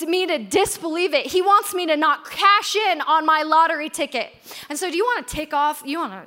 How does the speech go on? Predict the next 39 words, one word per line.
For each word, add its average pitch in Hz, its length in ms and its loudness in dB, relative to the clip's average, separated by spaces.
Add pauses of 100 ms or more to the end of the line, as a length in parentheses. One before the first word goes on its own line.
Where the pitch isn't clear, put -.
anger 240 380 -6 (180)
Satan 269 320 -4
tonight? 262 340 -4 (160)
Like, 269 120 -4
you 370 100 0
wanna 392 180 2
go 311 140 2
back 311 280 2
into 330 220 -4
his 294 140 -6
camp 269 240 -6
and 262 100 -8
be 277 80 -8
like, 240 260 -4
"I'm 427 180 -2
sorry, 240 380 -4
this 294 220 -8
is 254 140 -8
mine. 262 320 2 (260)
This 440 180 0
is 480 160 0
what 392 240 4
you 359 140 0
need 359 260 -4
to 392 100 -2
do 330 480 -2
tonight." 339 460 0 (1080)
You 349 160 0
need 381 180 -2
to - 120 -2
pray 349 360 0
this 320 160 -6
simple 311 400 -2
prayer. 254 420 -2 (1080)
Pray 294 140 0
this 262 180 -2
simple 311 380 -4
prayer. 220 420 -4 (1000)
"God," 277 380 4